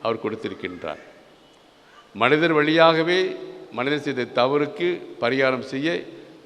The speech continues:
இறைமகன்தான் மனிதனாக வர வேண்டும் என்ற நிலையில் அவர் மனிதனாக வந்தார். அதை பற்றி அவர் அசிங்கப்படவில்லை,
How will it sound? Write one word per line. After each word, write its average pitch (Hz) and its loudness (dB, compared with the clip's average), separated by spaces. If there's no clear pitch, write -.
இறைமகன்தான் 160 2
மனிதனாக 120 0
வர 107 0
வேண்டும் 123 -2
என்ற 104 -6
நிலையில் 139 -4
அவர் 104 -6
மனிதனாக 107 -4
வந்தார். 101 -6
அதை 226 0
பற்றி 143 -2
அவர் 101 -4
அசிங்கப்படவில்லை, 104 -4